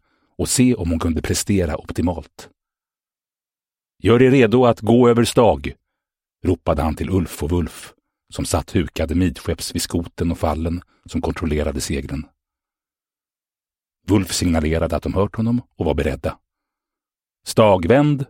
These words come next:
ropade Hal och la om rodret så att fartyget lovade mot vindögat. Tvillingbröderna släppte ner det nuvarande seglet på däck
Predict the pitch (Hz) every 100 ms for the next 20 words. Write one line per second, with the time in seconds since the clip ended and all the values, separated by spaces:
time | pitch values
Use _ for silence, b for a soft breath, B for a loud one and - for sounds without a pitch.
0 | _ _ _ - 87 78 76 73 64 69
1 | - _ _ _ - 101 110 113 107 82
2 | 71 - 87 - - 87 - 110 82 -
3 | 82 87 95 95 73 73 85 85 71 90
4 | 80 65 71 82 78 - _ _ _ _
5 | _ _ _ _ _ _ _ _ _ _
6 | - 92 78 69 82 87 101 - 80 -
7 | - 90 87 85 87 80 82 87 - 90
8 | 87 87 101 98 - -